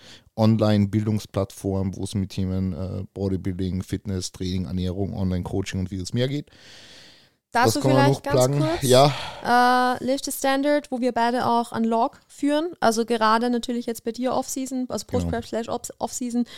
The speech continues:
Speaker 2: und bei mir jetzt auch, äh, diese Diät. Also ich hab die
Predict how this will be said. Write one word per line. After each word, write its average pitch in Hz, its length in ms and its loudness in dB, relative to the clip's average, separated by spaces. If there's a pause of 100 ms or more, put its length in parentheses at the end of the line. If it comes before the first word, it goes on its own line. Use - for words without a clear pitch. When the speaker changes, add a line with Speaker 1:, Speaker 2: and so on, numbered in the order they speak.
(220)
Speaker 2:
und 220 100 -2
bei 226 80 4
mir 233 240 4
jetzt 233 240 -2
auch, 214 380 0 (260)
äh, 202 60 -4
diese 208 180 -2
Diät. 226 380 -2
Also 220 160 -6
ich 220 80 -4
hab 208 160 -8
die 214 260 -6